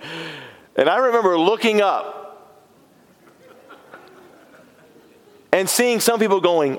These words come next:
"Amen," and some people going, "Who's this?" The King of Prussia, Frederick the Great,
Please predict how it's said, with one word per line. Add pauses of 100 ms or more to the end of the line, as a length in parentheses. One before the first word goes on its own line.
"Amen,"
and
some
people
going, (200)
"Who's
this?" (4000)
The
King
of
Prussia, (1040)
Frederick
the
Great,